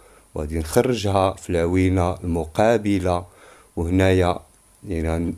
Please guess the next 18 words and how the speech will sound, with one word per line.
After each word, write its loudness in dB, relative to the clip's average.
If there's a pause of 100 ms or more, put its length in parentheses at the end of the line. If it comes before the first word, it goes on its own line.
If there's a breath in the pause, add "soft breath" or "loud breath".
(120)
غندخل -2
الإبرة 2
من 2
الجهة 2
لتحت، -2
يعني -4
ما -4
تدخلوهاش 2
من 0
هنا 0
من -6
الجهة -2
الفوق، 0 (600 soft breath)
غندخلوها -2
هنا -2 (160)
في -12
الجهة 2
لتحت. -2